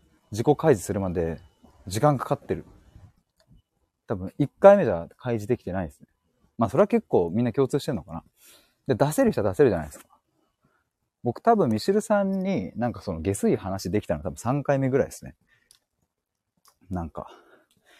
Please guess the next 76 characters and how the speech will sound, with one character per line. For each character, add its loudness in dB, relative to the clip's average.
「下 -2
水 0
な 4
ー」 -2
っ -14
て -2
二 -20
人 -4
で -6
言 -4
い -4
な -4
が -4
ら -4
笑 4
い 4
合 4
え 2
た -4
あ -2
の 0
時 -4
す -6
ご 4
い 2
楽 -6
し -14
か -8
っ -16
た。 -10
そ 4
う 6
い 8
う、 -2
だ 4
か 6
ら 8
僕 2
に 4
と 6
っ 4
て 0
は、 6
そ 2
う、 -4
今 6
日 -10
こ -2
れ 2
も 2
ね、 6
そ -6
の 0
先 -2
輩 2
と -8
話 0
し -14
た -10
ん -10
で -20
す -20
け -14
ど、 -14
「ヒ 0
デ 2
さ 0
ん、 -8
そ -8
の、 -8
ほ 4
ん 0
と 0
そ 6
う 4
い 4